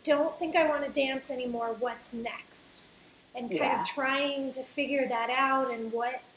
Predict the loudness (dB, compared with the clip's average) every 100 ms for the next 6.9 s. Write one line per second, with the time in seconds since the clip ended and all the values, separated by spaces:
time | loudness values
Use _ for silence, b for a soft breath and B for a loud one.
0 | b b b -2 2 6 6 4 0 0
1 | 2 0 -4 -6 -6 -6 -8 -6 2 2
2 | 2 -2 -2 0 -2 -4 -6 -4 -2 -4
3 | -6 -6 -6 -4 0 0 -2 -8 -8 -6
4 | -6 -8 -8 -6 -2 -2 -4 -10 -16 -20
5 | -20 _ _ _ _ _ _ _ 0 2
6 | 4 2 0 -8 -8 -2 0 0 -2